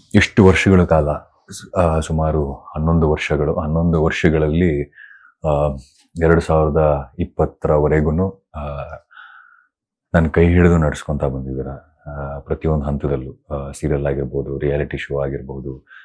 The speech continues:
ಆ, ಸಿನಿಮಾ ಆಗಿರ್ಬೋದು, ಎಲ್ಲಾ ಹಂತದಲ್ಲೂ ನನ್ ಜೊತೆಲಿದ್ದೀರಾ. And ಇವತ್ತಿಗೂನು, ಆ, ಕನ್ನಡದ ಸಿನಿಮಾಗಳು ಮಾಡ್ತಾ ಮಾಡ್ತಾ ಬೇರೆ ಭಾಷೆಯ ಸಿನಿಮಾ, ತೆಲುಗು ಸಿನಿಮಾಗಳು ಮಾಡ್ದಾಗ್ಲೂ ಕೂಡ, ಆ, "ನಮ್ಮ ಹುಡುಗ, ನಮ್ಮ ಮನೆ ಮಗ, ಆ, ಹೊರಗಡೆ ಹೋಗಿ ಸಿನಿಮಾ ಮಾಡ್ತಾ ಇದ್ದಾನೆ, ಹೆಮ್ಮೆ ಆಗುತ್ತೆ" ಅಂತ ಬಹಳಷ್ಟು ಬೆಂತಡ್ತಾ ಇದ್ದೀರಾ.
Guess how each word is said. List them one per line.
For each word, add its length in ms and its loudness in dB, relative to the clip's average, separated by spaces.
ಆ, 100 -6
ಸಿನಿಮಾ 420 0
ಆಗಿರ್ಬೋದು, 520 -4
ಎಲ್ಲಾ 320 0
ಹಂತದಲ್ಲೂ 380 -2
ನನ್ 140 -6
ಜೊತೆಲಿದ್ದೀರಾ. 520 -6
And 100 -4
ಇವತ್ತಿಗೂನು, 720 2
ಆ, 340 -4
ಕನ್ನಡದ 540 6
ಸಿನಿಮಾಗಳು 440 0
ಮಾಡ್ತಾ 360 0
ಮಾಡ್ತಾ 320 0
ಬೇರೆ 260 0
ಭಾಷೆಯ 340 -4
ಸಿನಿಮಾ, 320 -6
ತೆಲುಗು 280 -4
ಸಿನಿಮಾಗಳು 460 -2
ಮಾಡ್ದಾಗ್ಲೂ 520 0
ಕೂಡ, 220 -4
ಆ, 240 -8
"ನಮ್ಮ 180 -2
ಹುಡುಗ, 240 -2
ನಮ್ಮ 360 -4
ಮನೆ 120 -4
ಮಗ, 220 -8
ಆ, 120 -6
ಹೊರಗಡೆ 320 2
ಹೋಗಿ 140 2
ಸಿನಿಮಾ 200 -6
ಮಾಡ್ತಾ 300 -6
ಇದ್ದಾನೆ, 240 -10
ಹೆಮ್ಮೆ 220 0
ಆಗುತ್ತೆ" 340 -4
ಅಂತ 200 -14
ಬಹಳಷ್ಟು 480 -4
ಬೆಂತಡ್ತಾ 520 -4
ಇದ್ದೀರಾ. 340 -12